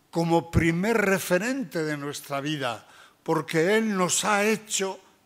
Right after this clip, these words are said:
para convivir con Él. Y sin convivir con Él, no acertamos a descubrir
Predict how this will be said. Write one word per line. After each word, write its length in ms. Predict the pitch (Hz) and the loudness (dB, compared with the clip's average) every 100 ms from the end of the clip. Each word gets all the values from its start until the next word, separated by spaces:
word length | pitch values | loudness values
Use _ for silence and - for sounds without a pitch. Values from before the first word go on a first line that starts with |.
| - | -4
para 300 | 156 151 - | -2 -2 0
convivir 920 | 175 170 160 151 165 170 220 180 - | 2 2 0 -2 -2 0 0 -2 -6
con 320 | - 143 131 | -6 -6 -6
Él. 160 | 120 101 92 92 _ _ _ _ _ _ | -10 -12 -20 -20 _ _ _ _ _ _
Y 100 | 185 | -4
sin 400 | 180 190 196 165 | -2 0 -2 -6
convivir 880 | - 180 175 170 165 160 240 233 - | 2 6 6 4 4 6 4 2 -4
con 300 | - 233 220 | 0 2 2
Él, 340 | 262 262 247 247 - - _ | -2 -2 -6 -14 -20 -20 _
no 420 | 190 180 214 214 | -6 -2 0 2
acertamos 1200 | 202 - 185 170 143 - 208 208 160 127 113 - - | 2 0 -2 -2 -4 -2 2 2 2 -2 -4 -8 -2
a 140 | 160 | -2
descubrir 1000 | 143 147 - - 151 147 180 214 202 | -2 -6 -8 -4 -2 0 0 -2 -2